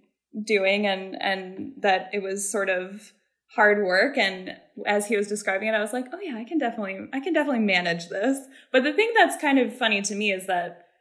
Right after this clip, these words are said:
I started this, I started producing this right at the start of the pandemic, right when I was launching an, a national talk show. That I actually launched two national talk shows last year. I don't even know how,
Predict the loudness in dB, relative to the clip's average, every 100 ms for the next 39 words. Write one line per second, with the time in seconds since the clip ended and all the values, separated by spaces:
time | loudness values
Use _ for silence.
0 | _ 4 6 6 2 2 4 2 -2 -4
1 | -4 -4 -6 -4 0 0 0 0 -2 -2
2 | -4 -8 -10 -12 -16 -20 _ _ -10 0
3 | 4 6 4 -2 -10 -4 -4 -4 -6 -2
4 | 0 0 -4 -8 -6 -6 -6 -10 -16 -14
5 | -6 -2 -2 -4 -6 -8 -12 _ _ _
6 | _ 6 8 8 6 2 2 -2 -4 -4
7 | -6 -8 -8 -10 -12 -16 _ _ _ _
8 | -6 -6 -10 _ _ _ -6 -4 -6 -6
9 | -6 -6 -8 -10 -10 -8 -6 -6 0 4
10 | 4 4 0 0 -2 -4 -2 -2 -2 -4
11 | -10 -12 -12 -10 -10 -10 -10 -6 -6 -6
12 | -12 _ _ 2 4 6 4 4 2 0
13 | 0 0 2 2 0 -2